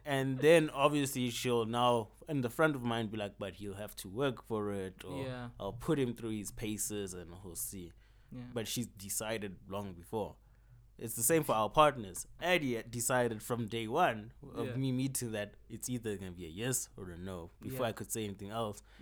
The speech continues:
Speaker 2: Yeah.
Speaker 1: Even your partner, she
Speaker 2: Yeah.
Speaker 1: probably also decided that.
Speaker 2: She shot her shot, so she knew what she was
Speaker 1: Yeah.
Speaker 2: doing.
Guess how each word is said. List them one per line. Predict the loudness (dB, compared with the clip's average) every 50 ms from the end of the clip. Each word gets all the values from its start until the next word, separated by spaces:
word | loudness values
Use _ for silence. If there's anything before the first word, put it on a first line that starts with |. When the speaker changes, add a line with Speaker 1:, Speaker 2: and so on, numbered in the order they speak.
| -18
Speaker 2:
Yeah. | -8 -6
Speaker 1:
Even | -4 -4 -2 -2 2 4
your | 4 4 4
partner, | 2 0 -2 -2 -2 -4 -8 -10 -12 -12 -14
she | -12 -10 -10
Speaker 2:
Yeah. | -8 -2
Speaker 1:
probably | -2 0 2 4 4
also | 4 4 2 0
decided | -4 -6 -8 -6 -6 -6 -6 -6 -8 -10 -10
that. | -10 -6
Speaker 2:
She | -6 -4
shot | -2 -2 -2 -2 -2
her | -4 -8
shot, | -8 -8 -8 -8 -8 -10 -12 -14
so | -14 -14 -12
she | -10 -8 -6
knew | -6 -4 -4
what | -2
she | 0 2
was | 2 2 2 -2
Speaker 1:
Yeah. | -4
Speaker 2:
doing. | -8 -12 -14 -16